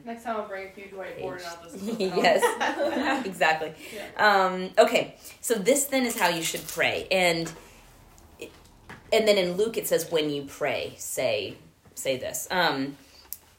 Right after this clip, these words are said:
Speaker 2: the Lord's Prayer, there's really good reasons to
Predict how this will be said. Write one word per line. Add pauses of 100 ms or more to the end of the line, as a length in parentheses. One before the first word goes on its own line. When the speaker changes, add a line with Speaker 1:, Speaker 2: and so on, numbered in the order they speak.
(340)
Speaker 2:
the
Lord's
Prayer,
there's (1200)
really
good
reasons
to